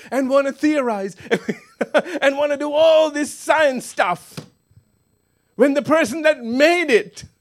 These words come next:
created all of it, we discover laws that he created.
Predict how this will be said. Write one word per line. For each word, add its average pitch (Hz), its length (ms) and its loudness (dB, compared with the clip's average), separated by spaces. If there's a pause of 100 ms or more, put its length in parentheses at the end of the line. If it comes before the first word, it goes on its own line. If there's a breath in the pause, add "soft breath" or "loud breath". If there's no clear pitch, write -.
(920)
created 339 540 0
all 262 240 4
of 175 120 -2
it, - 360 -4 (1000 soft breath)
we 427 300 6
discover 285 640 2
laws 220 400 4 (320 soft breath)
that 285 220 4
he 262 440 2
created. 240 840 0